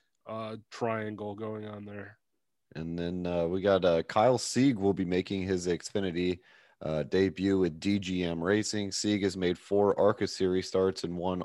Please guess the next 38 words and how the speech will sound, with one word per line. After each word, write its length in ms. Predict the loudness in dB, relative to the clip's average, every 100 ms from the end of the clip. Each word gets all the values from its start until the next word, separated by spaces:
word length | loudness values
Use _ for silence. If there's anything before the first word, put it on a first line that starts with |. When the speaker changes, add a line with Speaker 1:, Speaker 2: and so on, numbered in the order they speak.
| -2
Speaker 2:
arca 280 | -2 -2
Series 380 | -6 -4 -4 -2
West 260 | 2 2 4
starts 340 | 2 2 0
this 140 | -8 -4
season. 420 | -2 -2 -6 -8 -16 -20 -20 -12 -4
Uh, 260 | -2 -2
finished 400 | 0 2 2 2
fourth 380 | 0 4 6 6
at 160 | 4 4
Phoenix. 400 | 0 0 0 -2
That's 160 | -4
his 160 | -4 -2
season 340 | -2 -2 -2
best. 340 | 2 2 2 -4
And 120 | -6 -6
in 140 | -4 0
every 280 | 0 2 2
race, 300 | 2 0 -2
he's 180 | -6
finished 320 | -6 -6 -6 -6
in 80 |
the 80 | -6
top 320 | -2 -2 0
eight. 160 | 0 -2
So 120 | -2
it'll 80 | -4
be 200 | 0 0
interesting, 540 | 0 0 0 -2 -6 -8 -18 -20 -16 -6
uh, 260 | -4 -2
to 140 | -4 -8
see 280 | -4 0 2
where 200 | 2 0
he 200 | -2 -2
gets 220 | -4 -6
the 80 | -12
start. 380 | -8 -6 -8 -10 _ _ _ _ -12
Speaker 1:
Yep. 260 | -8 -8